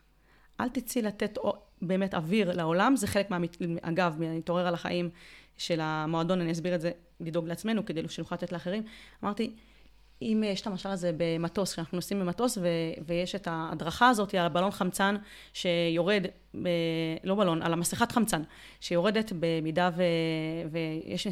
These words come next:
נחיתת חירום. אז מה ההוראה? יש אבא ובן. למי, למי, האבא, למי הוא צריך לשים קודם כל את המסכה? האם לבן או לעצמו?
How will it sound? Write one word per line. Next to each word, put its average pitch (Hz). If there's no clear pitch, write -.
נחיתת 180
חירום. 160
אז 160
מה 302
ההוראה? 160
יש 185
אבא 220
ובן. 165
למי, 269
למי, 247
האבא, 247
למי 240
הוא 294
צריך -
לשים 208
קודם 190
כל 190
את 185
המסכה? 165
האם 175
לבן 175
או 202
לעצמו? 214